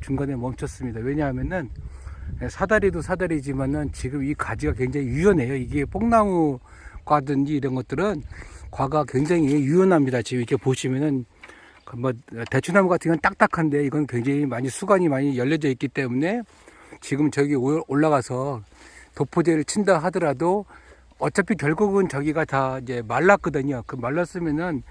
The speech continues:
상태가 이제 더 이상 진행은 되지 않아요. 근데 저기 위에서 끝까지 달라고 하다 보니까 문제가 생기는 게, 어, 너무 높아서, 수구가 높아서 잘못하면 위험성이 있어서 저는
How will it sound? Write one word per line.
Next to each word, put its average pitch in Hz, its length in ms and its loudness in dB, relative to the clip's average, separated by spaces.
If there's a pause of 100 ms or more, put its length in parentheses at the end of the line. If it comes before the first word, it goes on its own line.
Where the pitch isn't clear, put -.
(340)
상태가 208 480 -2
이제 160 220 -2
더 143 180 0
이상 170 220 -2
진행은 175 420 0
되지 147 240 -2
않아요. 131 540 -6 (480)
근데 156 260 -2
저기 156 400 -2
위에서 156 240 0
끝까지 175 380 -4
달라고 147 480 -2
하다 185 240 2
보니까 135 600 -2 (440)
문제가 170 320 4
생기는 147 460 -2
게, 143 300 -4 (640)
어, 131 340 -6
너무 180 240 2
높아서, 165 480 0
수구가 175 340 -4
높아서 143 420 -2
잘못하면 143 640 -2
위험성이 151 500 0
있어서 147 420 -6
저는 147 340 -6